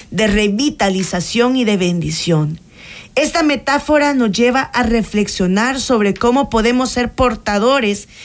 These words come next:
de esa lluvia refrescante en la vida de los demás a través de nuestras palabras, acciones y actitudes, así como hace mi cuñada Sarita.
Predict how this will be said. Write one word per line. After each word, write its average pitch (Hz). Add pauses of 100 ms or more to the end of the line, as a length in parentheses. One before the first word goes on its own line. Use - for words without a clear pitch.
(200)
de 247
esa 269
lluvia 277
refrescante 240
en 220
la 170
vida 220
de 202
los 175
demás 190 (420)
a 226
través 202
de 220
nuestras 185
palabras, 202
acciones 208
y 214
actitudes, 269 (440)
así 202
como 214
hace 208
mi 202
cuñada 180
Sarita. 156